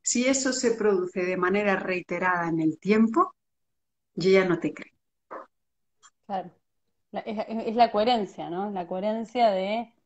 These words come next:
Speaker 2: lo que yo pienso, lo que yo digo y lo que hago. Esto que
Speaker 1: Claro.
Speaker 2: tan
Speaker 1: Claro.
Speaker 2: complicado a veces llevarlo a la práctica, ¿no?
Speaker 1: Por eso, como madre, si estás enfadada con tu hijo, te callas.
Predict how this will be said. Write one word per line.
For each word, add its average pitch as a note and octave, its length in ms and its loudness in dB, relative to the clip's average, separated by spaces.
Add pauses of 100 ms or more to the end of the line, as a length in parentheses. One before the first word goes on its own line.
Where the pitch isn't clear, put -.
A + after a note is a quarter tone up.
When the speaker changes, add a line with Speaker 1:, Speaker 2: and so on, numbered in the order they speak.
(320)
Speaker 2:
lo F#3+ 120 -8
que G3+ 80 -8
yo A#3 240 -4
pienso, C4+ 420 0
lo A#3+ 120 0
que G#3 80 -4
yo G#3+ 200 -2
digo A#3+ 320 2
y B3+ 60 0
lo G3 140 -2
que F3 100 -4
hago. E3 340 -2
Esto G#3 420 -6
que F#3 220 -4
Speaker 1:
Claro. F3+ 140 -8 (720)
Speaker 2:
tan A3+ 180 2
Speaker 1:
Claro. - 0 -
Speaker 2:
complicado A#3+ 600 6
a - 40 8
veces B3 360 0
llevarlo A3 280 2
a A3+ 40 6
la G3 140 2
práctica, E3 460 -6
¿no? B3 340 -6 (180)
Speaker 1:
Por G#3+ 160 8
eso, A#3+ 220 6
como B3 220 6
madre, B3+ 340 8
si B3+ 120 -2
estás G#3 220 2
enfadada B3 440 4
con A#3+ 180 4
tu B3+ 120 -2
hijo, A#3+ 280 0
te F#3+ 120 0
callas. A#3+ 680 2